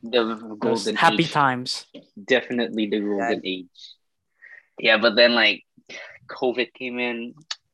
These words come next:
Speaker 1: life became sucks. I mean, like, look at us now. We're, we're literally online learning. It's very hard, man.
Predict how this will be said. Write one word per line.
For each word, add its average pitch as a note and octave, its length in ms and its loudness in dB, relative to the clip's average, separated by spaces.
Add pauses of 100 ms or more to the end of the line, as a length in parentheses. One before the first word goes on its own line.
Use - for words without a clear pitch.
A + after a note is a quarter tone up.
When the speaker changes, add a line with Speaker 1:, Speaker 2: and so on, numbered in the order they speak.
(120)
Speaker 1:
life G2+ 280 2
became F#2 400 -4
sucks. - 460 -4
I C3+ 60 2
mean, D#3+ 140 0
like, D#3+ 200 0 (140)
look F#3+ 160 -2
at G3 60 4
us F3+ 200 2
now. F3 260 -2
We're, C#3+ 140 -8 (100)
we're E3 220 -4
literally E3 400 -4
online D#3 680 -4 (220)
learning. C3+ 560 -4 (420)
It's - 120 -20
very A#2+ 280 -6
hard, G2+ 280 -4
man. F#2 240 -16